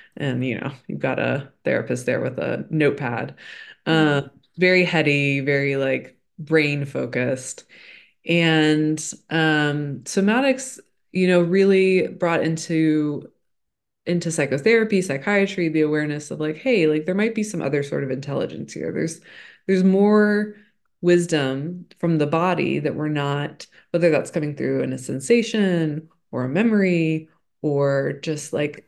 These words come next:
Speaker 1: a feeling of, um, like, an emotion, like, a really strong sense of sadness or anxiety.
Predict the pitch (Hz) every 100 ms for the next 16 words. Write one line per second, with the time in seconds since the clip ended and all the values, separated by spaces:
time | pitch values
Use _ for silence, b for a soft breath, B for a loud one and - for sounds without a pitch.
0 | - 156 - - 180 170 165 165 156 104
1 | 139 135 139 143 _ _ _ _ 151 151
2 | 139 139 147 151 156 165 160 147 143 139
3 | 143 139 139 135 135 - _ _ - -
4 | 165 143 143 143 135 127 - 127 123 190
5 | 175 165 151 143 139 135 127 139 160 151
6 | 143 143 143